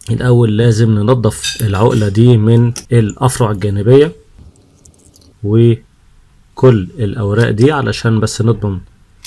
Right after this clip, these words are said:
نجاح العقلة بأمر الله كده.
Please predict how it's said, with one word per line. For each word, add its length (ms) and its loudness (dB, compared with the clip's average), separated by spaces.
نجاح 300 -4
العقلة 260 -4
بأمر 260 -6
الله 300 -4
كده. 280 -4